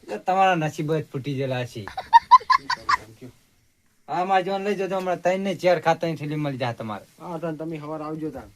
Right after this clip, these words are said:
Speaker 1: ના, આઈ જા તમે તાર.
Speaker 2: સવારે તમને જ લઈ જાઉં, આધાર કાર્ડ લઈ જઈને લાઈનમાં ઊભા રાખું.
Speaker 1: હા, ના, અલે, અમે લાઈનમાં ના ઊભા રહીએ યાર.
Speaker 2: ચમ ના ઊભા રહો? તમે કોઈ મોટી ટોપ છો?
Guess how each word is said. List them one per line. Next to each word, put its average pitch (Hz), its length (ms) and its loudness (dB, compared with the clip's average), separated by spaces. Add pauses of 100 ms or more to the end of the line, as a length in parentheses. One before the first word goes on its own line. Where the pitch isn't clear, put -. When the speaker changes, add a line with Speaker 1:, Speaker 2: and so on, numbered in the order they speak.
(600)
Speaker 1:
ના, 151 200 -8
આઈ 139 200 -6
જા 143 180 -2
તમે 131 240 -10
તાર. 120 160 -6
Speaker 2:
સવારે 160 180 -8
તમને 160 240 -8
જ 147 60 -16
લઈ 156 100 -12
જાઉં, 147 200 -12
આધાર 147 200 -14
કાર્ડ 143 180 -12
લઈ 139 100 -10
જઈને 131 200 -10
લાઈનમાં 135 320 -10
ઊભા 120 140 -18
રાખું. 113 260 -20 (680)
Speaker 1:
હા, 139 140 -10
ના, 180 180 -8
અલે, 196 120 0
અમે 185 340 -2
લાઈનમાં 180 340 -4
ના 165 180 -4
ઊભા 143 200 -4
રહીએ 127 280 -8
યાર. - 120 -18 (440)
Speaker 2:
ચમ 175 120 -10
ના 170 140 -8
ઊભા 160 220 -10
રહો? 165 100 -10
તમે 160 260 -14
કોઈ 170 140 -8
મોટી 185 600 -2
ટોપ 214 300 -6
છો? 233 160 -8